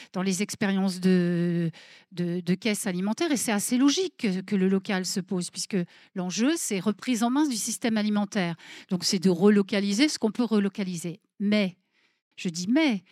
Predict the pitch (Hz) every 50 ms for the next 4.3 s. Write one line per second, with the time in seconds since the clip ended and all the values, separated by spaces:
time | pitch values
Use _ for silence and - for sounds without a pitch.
0 | _ _ _ _ _ _ _ - - 196 190 190 - 220 170 170 185 165 180 185
1 | 180 285 311 294 269 - 262 208 196 202 202 202 185 170 170 160 214 220 202 -
2 | 208 208 208 269 311 320 285 226 220 190 - - 185 - - 220 208 208 196 190
3 | 190 196 202 196 - 285 294 262 233 247 262 269 311 320 302 262 302 285 262 262
4 | 226 196 196 175 170